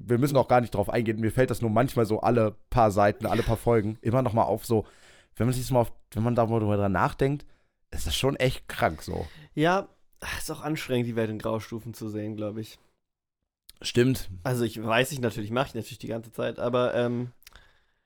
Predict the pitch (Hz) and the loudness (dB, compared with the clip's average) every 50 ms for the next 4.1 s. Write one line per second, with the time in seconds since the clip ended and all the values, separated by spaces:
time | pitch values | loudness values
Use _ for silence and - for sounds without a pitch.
0 | _ _ _ _ _ _ - 120 123 131 123 - 131 131 143 131 135 135 - - | _ _ _ _ _ _ 0 4 4 4 6 6 8 8 8 8 8 6 4 2
1 | 117 104 - - - 123 117 110 107 98 - 107 - - - - 104 - - - | 0 0 0 -2 -2 2 4 4 4 4 2 0 -2 -2 -4 -4 -4 -4 -2 0
2 | 110 104 98 90 98 101 98 98 - - _ _ _ _ _ - - _ _ _ | 0 0 0 0 -2 -4 -4 -4 -6 -10 _ _ _ _ _ -20 -20 _ _ _
3 | - 107 113 127 127 139 127 127 113 113 110 110 120 120 - - 120 117 113 117 | -2 0 2 4 4 6 4 4 4 6 6 6 6 4 2 0 0 0 0 -2
4 | 117 - | -4 -6